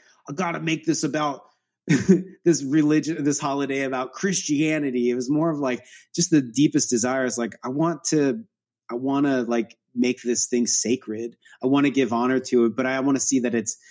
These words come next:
like, I s-, I say this in the book, like, "Is Christmas a memorial service or is it a birthday party? Is it something that happened back then?" And we were like, "Wasn't that great?" Or is it something that's still happening now?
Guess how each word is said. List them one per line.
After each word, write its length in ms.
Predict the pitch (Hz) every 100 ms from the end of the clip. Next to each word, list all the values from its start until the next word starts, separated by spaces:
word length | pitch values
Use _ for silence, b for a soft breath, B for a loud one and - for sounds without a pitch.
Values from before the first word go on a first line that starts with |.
| B _
like, 160 | 143 -
I 100 | 143
s-, 200 | 143 -
I 80 | -
say 140 | 160 151
this 240 | 143 143
in 60 | 127
the 80 |
book, 280 | 107 135 131
like, 160 | 120 110
"Is 140 | 117
Christmas 420 | - 127 - 131 135
a 40 |
memorial 540 | 120 113 110 117 123
service 420 | 123 - 127 127 -
or 120 | 117
is 100 | 113
it 80 | 117
a 60 |
birthday 400 | 107 123 147 -
party? 420 | 113 110 - - - B B B B _
Is 160 | 135 123
it 60 |
something 300 | 123 143 143
that 120 | 139 131
happened 380 | 127 123 123
back 240 | 117 117 113
then?" 560 | 117 135 127 117 123 - _ _ _ _
And 100 | 127
we 80 | 127
were 40 | 123
like, 200 | 117 104
"Wasn't 220 | 131 131
that 140 | 123 110
great?" 260 | 156 143 123
Or 160 | 135 135
is 80 |
it 60 | 127
something 340 | - 139 139
that's 180 | 120 110
still 300 | - - 131
happening 480 | 127 120 117 113 113
now? 420 | 120 127 110 107